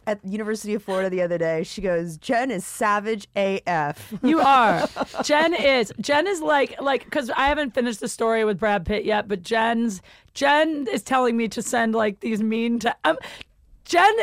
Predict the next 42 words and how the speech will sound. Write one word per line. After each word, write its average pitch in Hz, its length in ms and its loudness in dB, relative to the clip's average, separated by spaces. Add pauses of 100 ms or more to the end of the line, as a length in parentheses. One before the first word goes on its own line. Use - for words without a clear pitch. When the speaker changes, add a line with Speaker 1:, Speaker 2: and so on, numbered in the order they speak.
Speaker 2:
is 330 160 -2
so 285 260 2
much 277 220 0
meaner 247 320 0
than 294 100 -2
me, 294 100 0
but, 262 140 0
like, 262 140 0
in 247 80 0
a 240 40 0
great 220 320 0
way. 208 180 2
Like, 202 120 0
she 311 180 -4
treats 302 280 -6
guys 233 260 0
the 220 80 0
way 214 140 0
they 202 180 0
should, 208 420 -2
they 202 120 2
deserve 185 480 -2
to 233 100 -6
be 220 160 -4
treated 247 500 -2
when 202 180 0
they 202 160 -2
treat - 360 -6
her 202 460 0
a 220 80 -4
certain 233 320 -4
way. 233 360 0
I 247 260 2
am, 247 200 -2
like, 220 240 -2
a 175 60 -4
pushover, 165 600 -4
and 196 120 -4
I'm 196 140 -2
way 185 280 0
too 180 180 -8
nice. 170 500 -4